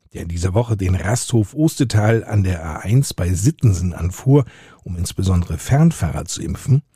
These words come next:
In Delmenhorst, da können sich Kurzentschlossene nahezu jeden Freitag bei einer religiösen Gemeinschaft und in Kirchen impfen lassen.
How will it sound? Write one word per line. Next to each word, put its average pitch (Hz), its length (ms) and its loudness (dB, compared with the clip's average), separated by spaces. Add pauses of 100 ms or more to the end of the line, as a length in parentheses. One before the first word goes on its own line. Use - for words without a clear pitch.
(360)
In 117 100 2
Delmenhorst, 135 560 4
da 143 60 2
können 139 180 4
sich 117 220 0
Kurzentschlossene 143 760 4
nahezu 104 340 2
jeden 101 260 2
Freitag 135 640 2
bei 90 80 -4
einer 85 380 -2
religiösen 90 520 0
Gemeinschaft 117 680 0
und 92 140 -2
in - 160 -8
Kirchen 135 460 2
impfen 139 300 2
lassen. 151 340 2